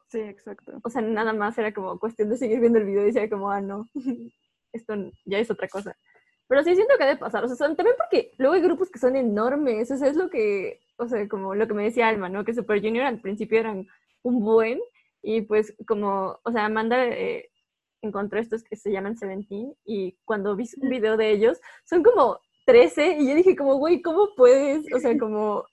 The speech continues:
Speaker 2: recordarlos
Speaker 1: Ajá.
Speaker 2: como a todos o así, o sea, como, no sé"?
Speaker 1: O sea, la verdad, yo soy muy fan de la música de Seventeen, o sea, creo que musicalmente me gusta más sus canciones que B T S.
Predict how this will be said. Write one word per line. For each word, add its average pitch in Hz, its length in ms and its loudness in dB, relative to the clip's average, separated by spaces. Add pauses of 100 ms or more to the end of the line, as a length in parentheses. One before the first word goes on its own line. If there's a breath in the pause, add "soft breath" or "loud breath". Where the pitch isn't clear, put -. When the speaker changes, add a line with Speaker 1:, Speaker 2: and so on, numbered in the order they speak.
(100)
Speaker 2:
recordarlos 226 760 2
Speaker 1:
Ajá. 226 280 0
Speaker 2:
como 220 180 0
a 214 160 0
todos 240 540 4
o 202 420 -4
así, 233 320 -4
o 240 40 -2
sea, 233 140 -10
como, 208 240 -10
no 214 220 -10
sé"? 233 260 -10 (300 soft breath)
Speaker 1:
O 262 100 -14
sea, 254 360 2
la 277 140 4
verdad, 269 200 6
yo 320 100 -4
soy 330 160 -4
muy 294 300 0
fan 240 260 -2
de 247 80 0
la 208 140 -2
música 214 340 -6
de 185 60 -4
Seventeen, 180 560 -12
o 220 80 -8
sea, 220 100 -10
creo 240 160 -6
que 320 280 -2 (600)
musicalmente 233 1040 0
me 226 120 -6
gusta 214 400 -2
más 220 640 2
sus - 220 -16
canciones 196 480 -8
que 190 120 -12
B 185 100 -6
T 165 300 -6
S. - 180 -16